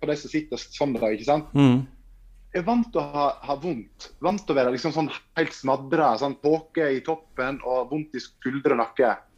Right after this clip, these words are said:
Speaker 1: En eller to sånne fem minutter da, har jeg vondt.
Speaker 2: Mhm.
Speaker 1: Ettermiddagen er der, så i stedet for liksom, «Å, nå skal jeg sette meg ned»,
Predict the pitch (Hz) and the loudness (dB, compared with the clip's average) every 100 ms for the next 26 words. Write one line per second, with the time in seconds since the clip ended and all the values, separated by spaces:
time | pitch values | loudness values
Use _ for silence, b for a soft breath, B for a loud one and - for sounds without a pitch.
0 | _ _ _ _ _ 208 220 180 156 156 | _ _ _ _ _ 2 4 4 2 0
1 | - 190 170 165 160 175 156 131 117 135 | -4 -2 0 -2 0 0 0 0 0 0
2 | 160 - _ _ - 240 185 196 - _ | 0 -10 _ _ -4 -2 -2 -4 -6 _
3 | - _ _ 120 95 98 - _ _ _ | -20 _ _ -6 -4 -8 -12 _ _ _
4 | _ _ _ _ _ - 196 - 226 214 | _ _ _ _ _ -2 -2 0 0 2
5 | 160 156 196 190 127 135 160 180 185 - | 2 0 -2 -2 -2 -4 -6 -4 -6 -4
6 | 135 143 - 180 147 - b b b b | -6 -6 -6 -6 -6 -8 b b b b
7 | - 175 175 170 175 196 156 - 147 131 | -2 -2 -2 -4 -4 -4 -4 -6 -4 -2
8 | 123 - - _ _ b b b - - | -4 -8 -20 _ _ b b b -6 -2
9 | 165 156 143 151 143 135 | 2 2 2 2 2 -2